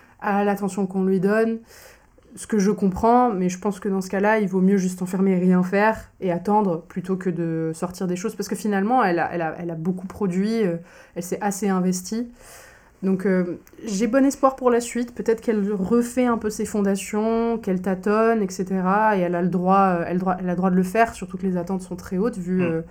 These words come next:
Speaker 1: le niveau de, de son
Speaker 2: Ah,
Speaker 1: succès.
Speaker 2: quand t'as soixante millions d'écoutes sur un, un titre, oui, c'est que t'as
Speaker 1: Ouais.
Speaker 2: des attentes hyper
Speaker 1: Voilà,
Speaker 2: grandes
Speaker 1: les
Speaker 2: et une
Speaker 1: attentes sont
Speaker 2: pression,
Speaker 1: énormes.
Speaker 2: euh, hyper grande aussi. Ça aussi, il faut le reconnaître.
Speaker 1: Voilà, et je pense que je, je la comprends tout à fait dans ce, cette, euh,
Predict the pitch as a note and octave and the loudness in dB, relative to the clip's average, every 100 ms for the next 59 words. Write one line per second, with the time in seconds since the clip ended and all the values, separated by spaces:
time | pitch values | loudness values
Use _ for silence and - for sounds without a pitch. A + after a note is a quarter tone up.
0 | - - - - F#3 F#3 F3+ G3 F3+ E3+ | -16 -20 -12 -2 2 4 2 0 -2 -2
1 | E3+ E3 F3 F#3+ F3+ F3+ - G#3 A#3+ - | -4 -6 -6 -4 -6 -6 -4 -4 -6 -16
2 | - G2+ G2 B2 B2 A#2+ B2 A#2 A2+ A2+ | -16 -14 -12 -10 -10 -8 -6 -6 -6 -8
3 | B2+ - G2 G#2 G#2 G#2+ - D#3+ - A2+ | -14 -10 -10 -8 -10 -14 -10 -10 -8 -8
4 | C3 - G#2+ G#2 F#3 G#3 F3+ B2+ - - | -8 -8 -10 -10 -2 0 0 -2 -4 -8
5 | - F#3 G3+ F#3 C3+ D3+ E3 - - F#3+ | -8 -4 0 0 2 2 4 4 2 0
6 | - F3+ C#3 C#3 A#2+ A2 A2+ A#2+ A#2+ A#2+ | 0 0 0 -2 -4 -6 -8 -10 -8 -8
7 | B2 - C#3+ G2 - B2+ - D3+ A#2+ G#2 | -8 -8 -10 -10 -8 -8 -6 -8 -6 -8
8 | G2+ - - G#3 G3 F#3 F3 F3+ - B3 | -8 -14 -8 0 2 2 0 -2 0 -2
9 | - G#3+ G3+ G3 F#3+ F#3 G3 F#3 G3+ G3 | 0 2 2 2 0 0 0 2 2 2
10 | A#3+ - B3+ A#3 G#3 G3 A3 G3 F#3 F#3 | 0 2 0 2 -2 -2 0 -2 -2 -2
11 | F3 F3 F3 F3 F3+ E3+ E3 E3 D#3+ D#3+ | -2 -4 -6 -8 -6 -4 -2 -4 -4 -8